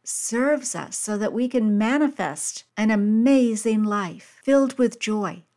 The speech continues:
So how did I come to this point? Uh, basically, my story is rather simple. I spent years not believing in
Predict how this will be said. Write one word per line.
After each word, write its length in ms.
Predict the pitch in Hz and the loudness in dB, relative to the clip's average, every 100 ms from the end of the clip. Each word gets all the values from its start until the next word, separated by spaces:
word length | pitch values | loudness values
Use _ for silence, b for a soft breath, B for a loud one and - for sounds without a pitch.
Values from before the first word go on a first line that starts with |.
| _ | _
So 340 | - 262 - 226 | -8 -4 -2 -2
how 300 | 226 262 311 | 0 0 0
did 160 | 349 | 0
I 120 | 277 247 | 0 -2
come 360 | - 226 277 | -2 2 2
to 120 | 277 | 2
this 320 | 202 185 180 - | -2 -4 -4 -8
point? 720 | - - 262 220 - - - - | -12 -4 0 0 -4 -10 -12 -10
Uh, 320 | 196 208 196 | -8 -6 -6
basically, 920 | 190 - 247 294 381 - 214 190 220 233 _ b b b b b - | -6 -4 -2 -2 -6 -6 -4 -2 -4 -8 _ b b b b b -6
my 140 | 196 | -4
story 560 | 185 - - 214 233 208 | -4 -6 -4 -2 0 -2
is 200 | 196 190 | -2 -4
rather 300 | 196 208 196 | -4 -2 -4
simple. 640 | 180 - 247 240 185 165 B B B B B - | -4 0 2 2 -4 -8 B B B B B -8
I 380 | 202 202 202 196 | -4 -2 -2 -4
spent 440 | - - 214 202 | -6 -4 -2 -2
years 580 | 190 196 214 240 262 - | -2 0 2 2 0 -2
not 200 | 208 190 | -4 -4
believing 540 | - 175 185 220 220 196 | -6 -6 -4 -4 -2 -2
in 220 | 175 | -4